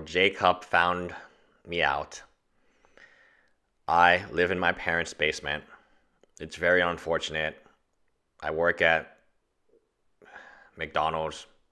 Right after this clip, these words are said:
at a China Star dishwasher. <laughs> All right, so I wanted to make this video,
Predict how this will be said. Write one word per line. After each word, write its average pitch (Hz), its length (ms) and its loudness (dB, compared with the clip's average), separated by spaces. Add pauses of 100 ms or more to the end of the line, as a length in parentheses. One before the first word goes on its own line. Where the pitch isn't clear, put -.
(1200)
at 78 120 0
a 78 40 -6
China 85 440 -2
Star 82 320 -2
dishwasher. 76 720 -6 (2250)
<laughs> - 80 -12 (2250)
All 123 120 8
right, 82 260 6 (100)
so - 160 2
I 123 120 8
wanted 156 440 4
to 120 360 2
make 113 300 0
this 101 160 -2
video, 85 480 0